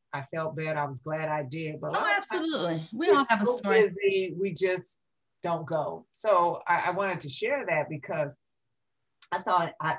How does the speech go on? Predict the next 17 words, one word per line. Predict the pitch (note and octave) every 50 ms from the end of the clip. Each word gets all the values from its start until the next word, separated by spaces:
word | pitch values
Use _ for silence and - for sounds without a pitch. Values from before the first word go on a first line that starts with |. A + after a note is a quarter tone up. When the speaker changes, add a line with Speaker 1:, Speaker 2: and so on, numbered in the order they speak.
| D3+ C3
Speaker 1:
this | E3 G3+ -
is | D#3 C3+ D3
an | D3 D3
advertisement. | D3+ C#3+ C3+ - D3+ C#3+ - C3 D3 G3
I | C#4
haven't | F4+ D4 F#3
seen | - - - E3 D#3 D#3 D#3+
it, | D#3 E3 E3+
but, | - F3+ E3 D#3+ D#3 D3+ C#3+ - - _ _ _ _ _ _ - - _
uh, | E3 E3 E3 D#3 D#3 D3+ D3 D3 C#3+ C#3 C3+ C3+ - - - -
it's, | D#3+ - - -
it's, | F3 E3 - - - - - -
um, | E3 D#3+ D#3 D#3 D3 D3 C#3+ C#3+ C3
something | - E3+ D#3+ D3+ D#3
on | D3 D3 D3 C3+
T | - E3 E3 D3+
V, | C3+ C#3+ D3+ D3 D3 C#3+ C#3+ C#3+